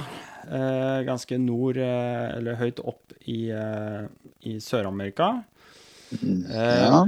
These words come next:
Speaker 1: hvor du har en, eh, litt, eh, sliten sykkel, som, eh, da allerede har vært på hjula noen, en del tusen kilometer, og, og den skal du ha på en båt, for nå skal du over til Panama.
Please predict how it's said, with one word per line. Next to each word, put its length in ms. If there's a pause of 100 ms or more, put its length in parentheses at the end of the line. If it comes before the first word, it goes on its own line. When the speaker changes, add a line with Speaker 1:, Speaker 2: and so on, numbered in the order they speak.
(120)
Speaker 1:
hvor 160
du 100
har 240
en, 220
eh, 200
litt, 300
eh, 260
sliten 460
sykkel, 520
som, 400
eh, 220
da 120
allerede 400
har 140
vært 160
på 100
hjula 880
noen, 460
en 180
del 220
tusen 400
kilometer, 720
og, 480
og 180
den 300
skal 220
du 140
ha 260
på 280
en 140
båt, 560
for 140
nå 160
skal 180
du 80
over 320
til 120
Panama. 480